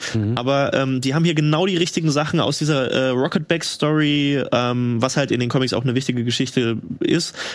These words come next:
Speaker 2: rausgenommen
Speaker 1: Aha.
Speaker 2: und die auch relativ nicht hundert Prozent eins zu eins nacherzählt, aber fast. Ähm, und auch so die ganze Motivation vom High Evolutionary und die ganze Geschichte, der in den Comics noch eine viel, viel, viel wichtige Rolle spielt als jetzt hier.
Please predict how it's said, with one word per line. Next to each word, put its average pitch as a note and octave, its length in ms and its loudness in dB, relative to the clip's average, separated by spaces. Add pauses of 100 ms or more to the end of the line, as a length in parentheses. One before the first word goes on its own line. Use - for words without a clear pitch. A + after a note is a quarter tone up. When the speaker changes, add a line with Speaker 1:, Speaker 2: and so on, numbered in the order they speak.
(180)
Speaker 2:
rausgenommen D3 560 0
Speaker 1:
Aha. - 60 2
Speaker 2:
und C3+ 100 0
die C3+ 140 0
auch - 280 -2
relativ C#3+ 920 0 (200)
nicht - 220 0
hundert A3+ 220 0
Prozent E3 280 -2
eins D#3+ 160 0
zu - 60 -2
eins D3 280 -2
nacherzählt, C3+ 640 0
aber A#2 140 -2
fast. - 380 -4 (520)
Ähm, A#2+ 300 2
und B2+ 160 2
auch A#2+ 180 0
so - 160 -2
die A#2+ 100 -2
ganze A#2 260 -2
Motivation B2+ 640 -2
vom B2+ 200 -2
High A#2+ 160 2
Evolutionary C#3 840 0
und A#2+ 180 -2
die D#3 60 2
ganze D3 240 0
Geschichte, C#3 320 0
der A2+ 140 2
in B2+ 40 0
den B2+ 120 0
Comics D#3 300 0
noch C3 140 0
eine C3 80 2
viel, B3 300 -2
viel, F#3 140 0
viel C#3+ 220 2
wichtige C3+ 300 0
Rolle B2+ 240 2
spielt G#2+ 280 -2
als A2+ 160 -2
jetzt A2 140 -2
hier. D#3+ 220 0